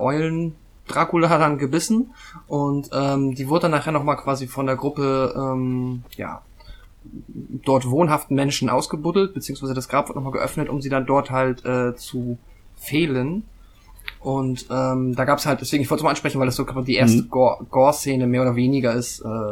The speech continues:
Speaker 1: mal dich fragen, was du davon gehalten hast und ob dir auch aufgefallen ist, beziehungsweise ich,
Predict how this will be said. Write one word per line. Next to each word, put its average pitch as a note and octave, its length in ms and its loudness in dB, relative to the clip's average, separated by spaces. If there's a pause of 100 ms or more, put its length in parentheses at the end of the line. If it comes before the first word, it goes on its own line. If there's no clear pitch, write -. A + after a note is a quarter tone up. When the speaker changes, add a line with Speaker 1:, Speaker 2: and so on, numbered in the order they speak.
(580)
Speaker 1:
mal A#2 440 -2
dich - 160 -6
fragen, B2 340 0
was A#2 100 -8
du - 80 -12
davon C3+ 240 -2
gehalten B2 320 0
hast A#2+ 140 -6
und A#2+ 80 0
ob - 120 -2
dir C3 140 4
auch - 100 0
aufgefallen C#3 460 -2
ist, C3+ 200 -6 (280)
beziehungsweise B2+ 380 -2
ich, - 100 -10